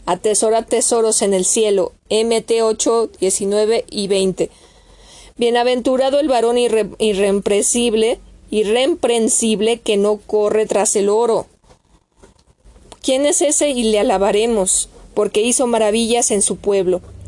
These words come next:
Eclo treinta y uno, ocho, nueve. Según tus facultades haz limosna, y no se vayan los ojos tras lo que des.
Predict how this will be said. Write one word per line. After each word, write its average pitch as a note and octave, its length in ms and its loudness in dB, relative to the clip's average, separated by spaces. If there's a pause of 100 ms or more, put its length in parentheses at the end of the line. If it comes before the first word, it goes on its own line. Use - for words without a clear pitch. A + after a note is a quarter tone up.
(220)
Eclo B3 480 0
treinta G#3+ 340 0
y G3 120 -2
uno, A3+ 160 2
ocho, G#3+ 260 -2
nueve. G#3+ 400 0 (360)
Según D#4 420 0
tus A4 180 0
facultades B3+ 760 0
haz B3 160 0
limosna, B3 720 0
y G#3 140 0
no A3 200 2
se A3 200 0
vayan A3 420 0
los G3 160 0
ojos A3 280 -2
tras G3 260 0
lo F#3+ 200 0
que G3+ 140 0
des. C#4 320 0